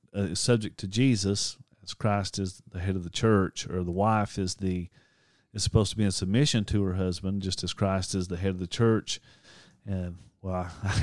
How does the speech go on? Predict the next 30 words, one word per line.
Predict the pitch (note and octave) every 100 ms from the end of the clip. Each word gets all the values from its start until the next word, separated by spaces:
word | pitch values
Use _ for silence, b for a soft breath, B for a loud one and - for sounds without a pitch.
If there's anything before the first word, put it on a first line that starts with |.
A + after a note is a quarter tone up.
| G2
<laughs> | -
I |
tell | - G#2
you | G2+
what, | G2+ G2
I | F#2+
can't, | G#2+ G2+ -
I | G2
can't | G#2+ G2+
get | G#2
those | A2 G2
verses | A2 G#2+ G#2+ G2+
out | G#2+ F#2
in |
my | G2
head. | F#2+ A2+ G#2+ F#2 F#2+ B B B B -
And | A2
so | - A2+
today, | - G#2+ C#3 F#3 D3 C3 A#2+ _ -
uh, | F#2+ F2
we're | G#2
kind | G2+ A#2+ A#2+ A#2
of | G#2+ F#2+ - - _ _ G#2+
going | B2 A#2
along | A2+ A#2 A#2 A2
in | G#2
the, | G2
in | G2+
that | A2+ A2 - _ _ _
same, | - - A#2 A#2 A2+ G#2